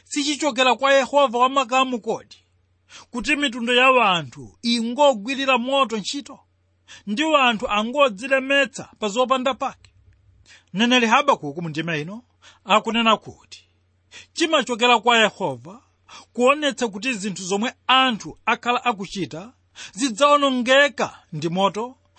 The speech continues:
ndipo kuti anthuwa akhala akugwira ntchito yopanda phindu.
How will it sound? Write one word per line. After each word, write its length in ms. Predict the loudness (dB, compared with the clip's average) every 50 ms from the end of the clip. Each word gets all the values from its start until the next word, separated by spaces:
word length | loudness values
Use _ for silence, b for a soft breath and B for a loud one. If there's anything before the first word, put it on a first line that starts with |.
| B B B
ndipo 340 | -8 -6 -4 0 0 0 0
kuti 240 | -2 -4 -4 -4 -2 0
anthuwa 680 | 0 0 0 0 -4 -6 -4 -2 0 2 2 2 0 -2 -8 -18 _ _ _ _ _ _ _ B B B B B _
akhala 480 | 2 2 2 0 -2 0 0 0 2 2
akugwira 520 | 2 0 0 -2 -6 -8 -4 0 2 2
ntchito 560 | 2 0 0 -2 -4 -4 -2 -2 -2 -2 -2 B B B 0
yopanda 520 | 4 4 4 4 2 0 -2 -2 -4 -6
phindu. 280 | -6 -8 -16 -20 -20